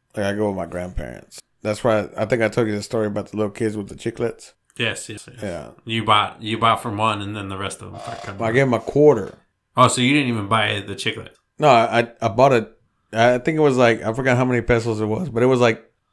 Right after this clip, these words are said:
Speaker 1: supposed to be, like, a nickel or a penny or some shit like that.
Speaker 2: You gave 'em a quarter.
Speaker 1: And I gave 'em a quarter, and then it was, like, fucking
Speaker 2: Chiclet, chiclet, chiclet.
Speaker 1: Yeah, exactly.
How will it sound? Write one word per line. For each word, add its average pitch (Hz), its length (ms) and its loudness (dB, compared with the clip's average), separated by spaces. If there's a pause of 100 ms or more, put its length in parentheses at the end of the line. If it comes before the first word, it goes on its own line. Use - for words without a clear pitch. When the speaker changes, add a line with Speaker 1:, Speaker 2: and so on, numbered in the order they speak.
Speaker 1:
supposed 120 260 0
to 113 60 -6
be, 113 100 2
like, 107 200 -2 (120)
a 110 80 -6
nickel 110 320 -2
or 107 160 0
a 101 40 -4
penny 110 360 -2
or 104 100 -6
some 110 200 -10
shit 107 180 -8
like 110 160 -10
that. 117 140 -6
Speaker 2:
You 101 60 -8
gave 104 200 -6
'em 104 100 -10
a 95 40 -12
quarter. 98 280 -12 (160)
Speaker 1:
And 107 80 -4
I 107 60 0
gave 110 160 2
'em 104 80 -2
a 98 40 -10
quarter, 98 500 -4 (360)
and 107 200 -4
then 104 120 -4
it 104 60 -2
was, 101 160 -4
like, 98 240 -6
fucking 95 640 -8 (240)
Speaker 2:
Chiclet, 339 460 -8
chiclet, 349 240 -6 (420)
chiclet. 381 280 -6 (440)
Speaker 1:
Yeah, 113 240 0
exactly. 95 560 -6